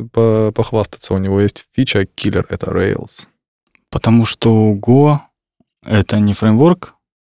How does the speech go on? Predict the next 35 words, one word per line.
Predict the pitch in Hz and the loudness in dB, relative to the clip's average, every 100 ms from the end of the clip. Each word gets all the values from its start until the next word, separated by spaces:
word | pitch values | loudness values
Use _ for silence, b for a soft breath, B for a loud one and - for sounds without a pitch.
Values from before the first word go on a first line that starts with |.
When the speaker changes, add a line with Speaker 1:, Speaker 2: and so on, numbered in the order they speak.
| _ - | _ -18
Speaker 1:
Мгм. | 120 | -14
Speaker 2:
фича, | 120 - - 98 | -2 -2 0 -4
а | - 110 110 | -2 -2 0
просто | 120 - 101 | 0 0 -2
горутины | 95 107 113 - 104 | 0 0 0 -2 -4
запускаешь, | 92 92 - 170 127 101 | -6 -12 -10 -4 -4 -4
уже | 95 | -8
всё | - 117 | -8 -6
внутри | 104 95 - | -6 -6 -8
Speaker 1:
И | 98 | -10
Speaker 2:
языка, | 101 143 117 117 | -10 -4 0 2
Speaker 1:
там | 143 127 | 2 0
Speaker 2:
и, | |
Speaker 1:
H | 101 98 | -2 -2
T | 123 123 | -2 0
T | 127 | 0
P | 139 120 | 0 0
Speaker 2:
и | |
всё. | |
Speaker 1:
серверов | - 120 117 127 117 101 | 0 -4 0 0 -2 0
была | 107 107 104 | 0 0 -2
целая | - 120 107 | -2 -2 0
задача | 95 110 113 98 - 92 | -2 -2 -2 -2 -4 -14
на | 92 92 | -18 -16
аналитику. | 95 107 117 - - | -10 -8 -8 -10 -16
Какой | - 110 | -4 -2
же | 113 | -2
H | - - | -4 -8
T | |
T | - | -10
P | - 104 | -4 -4
сервер | - 117 104 90 | 0 -2 0 -4
взять | 87 92 101 - | -4 -2 -2 -4
на | 90 | -12
Go? | 90 98 85 | -4 -4 -4